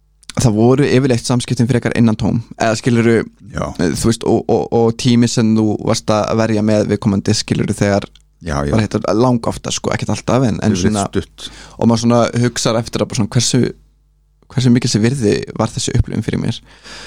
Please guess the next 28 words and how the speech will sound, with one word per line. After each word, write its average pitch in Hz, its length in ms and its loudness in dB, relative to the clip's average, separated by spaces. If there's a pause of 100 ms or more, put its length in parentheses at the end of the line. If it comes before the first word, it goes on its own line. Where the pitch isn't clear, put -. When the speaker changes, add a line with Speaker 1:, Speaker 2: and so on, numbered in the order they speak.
(240)
Speaker 2:
Já, 90 220 0 (160)
já, 76 200 0
Speaker 1:
Svona 82 280 0
Speaker 2:
nei. 76 60 -2
Speaker 1:
án 73 100 -2
gríns. 107 300 -2 (320)
Speaker 2:
<clears throat> - 340 -10
Já, 95 80 2
já, 80 160 -2
já. 71 160 -4 (960)
Akkurat, 95 520 -6
um, 78 540 -2
einmitt, 82 440 0
ég, 80 240 -8 (220)
ég, 87 300 -4
ég 90 140 -6
tek - 180 -6
undir 85 200 0
það. 82 140 -2 (400)
Þannig 98 180 0
að 95 140 -2 (960)
ég, 127 600 0
um, - 680 -8 (120)
var 113 220 0
ekki 117 240 -2
að 107 80 0
upplifa 104 320 -2
svona 98 260 2